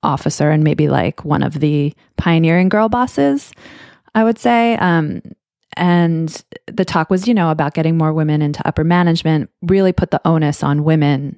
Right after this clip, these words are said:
to do that work, to lean in, to, to make it happen for themselves.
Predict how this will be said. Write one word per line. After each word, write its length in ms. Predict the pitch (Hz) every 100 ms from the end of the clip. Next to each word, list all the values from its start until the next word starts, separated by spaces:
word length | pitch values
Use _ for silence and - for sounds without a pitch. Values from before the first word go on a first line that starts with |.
| _
to 120 | -
do 240 | 147 156 151
that 200 | - -
work, 280 | 160 147 -
to 120 | 160
lean 260 | 151 156 151
in, 320 | 143 139 143
to, 200 | - 131 -
to 120 | 165
make 200 | 160 147
it 60 | 143
happen 320 | 151 139 156
for 160 | 147 147
themselves. 760 | 147 143 147 139 139 139 -